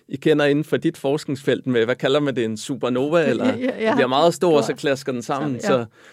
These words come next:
Speaker 1: så det er meget smukt i universet, at der kan ske noget på kæmpe, kæmpe stort plan i universet, og der også sker noget helt nede på, på celleniveau, der måske egentlig minder om hinanden, selvom det selvfølgelig er to helt forskellige ting.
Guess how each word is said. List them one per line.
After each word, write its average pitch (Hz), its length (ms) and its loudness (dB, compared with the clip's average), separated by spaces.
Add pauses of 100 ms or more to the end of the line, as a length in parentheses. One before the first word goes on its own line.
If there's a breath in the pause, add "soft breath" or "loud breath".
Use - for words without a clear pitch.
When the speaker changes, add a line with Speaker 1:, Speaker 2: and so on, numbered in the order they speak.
(100)
Speaker 1:
så - 60 -10
det 143 60 -2
er 147 40 2
meget 147 200 2
smukt - 400 -2
i 135 140 2
universet, 123 480 0
at 143 60 -2
der 127 60 -2
kan - 100 -14
ske 151 200 -4
noget 143 220 -2
på 139 120 -10 (160)
kæmpe, 185 200 0
kæmpe 170 240 0
stort 165 300 -2
plan 147 480 -4
i - 20 -6
universet, 127 640 -2
og 120 120 -4
der 95 60 -6
også 139 200 -6
sker 147 180 -4
noget 127 180 -8
helt 160 160 -2
nede 131 160 -4
på, 123 280 -6 (320 soft breath)
på 127 100 -4
celleniveau, 160 580 2 (480 soft breath)
der 143 60 0
måske 139 260 -2
egentlig 160 240 2
minder 135 300 2
om 131 180 0
hinanden, 123 400 -2
selvom 113 240 -2
det - 60 -18
selvfølgelig 135 280 -6
er 135 80 -16
to 143 280 -8
helt 131 320 -4
forskellige 131 420 -8
ting. - 200 -12